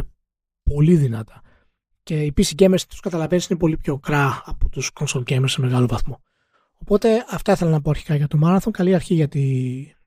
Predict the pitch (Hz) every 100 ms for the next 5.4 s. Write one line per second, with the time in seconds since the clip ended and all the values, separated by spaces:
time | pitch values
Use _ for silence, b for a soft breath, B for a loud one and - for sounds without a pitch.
0 | _ _ _ 151 139 131 165 180 170 156
1 | 151 147 147 - - 165 156 160 151 143
2 | - 220 202 196 160 180 180 175 156 185
3 | 214 208 175 160 180 196 196 - - 190
4 | 190 196 - 202 190 180 196 170 170 160
5 | 156 175 - 185